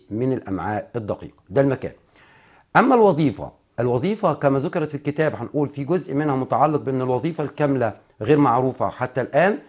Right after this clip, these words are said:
لكن يهمني إنها بتحتوي على خلايا مناعية تقضي على الميكروبات التي تدخل مع الطعام إلى الأمعاء الدقيقة.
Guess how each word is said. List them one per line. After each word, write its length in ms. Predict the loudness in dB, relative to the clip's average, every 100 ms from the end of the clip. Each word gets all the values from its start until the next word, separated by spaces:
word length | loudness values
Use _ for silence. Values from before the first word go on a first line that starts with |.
| _ -8
لكن 240 | -4 0
يهمني 500 | 2 2 2 2 0
إنها 260 | 0 0 -2
بتحتوي 440 | -2 -4 2 4
على 160 | 4 2
خلايا 460 | 2 4 4 2 -4
مناعية 760 | -2 0 2 2 2 4 2 -2 -16 _ _
تقضي 320 | 2 2 2
على 280 | 4 4 4
الميكروبات 680 | 2 0 -2 0 2 2 0 -6
التي 300 | -6 -6 -8
تدخل 600 | 0 0 0 -6 -2 -2
مع 380 | 0 0 2 0
الطعام 600 | 2 2 6 6 6 0 -10 _ _ _
إلى 180 | 0 0
الأمعاء 640 | -2 -4 -4 -2 -4 -4 -4
الدقيقة. 420 | -2 -4 -6 -20